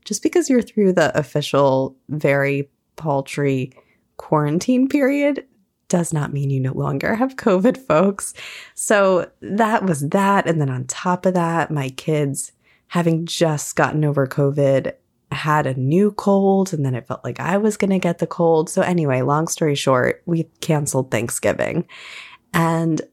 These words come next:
I mean, all of that was totally outside of my control,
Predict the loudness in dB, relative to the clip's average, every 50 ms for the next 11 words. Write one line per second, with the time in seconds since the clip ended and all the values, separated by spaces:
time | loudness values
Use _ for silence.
0 | _ _ _ _ -6 -2 0 2 4 4 4 2 0 0 0 2 2 4 4 2
1 | 2 2 2 2 2 2 2 0 -2 -2 -2 -2 0 2 2 2 2 0 0 0
2 | -2 -2 -2 -2 -2 -2 -2 0 -2 -4 -2 -2 -2 -2 -2 -4 -6 -8 -6 -6
3 | -4 -4 -2 0 0 0 0 0 0 -2 -4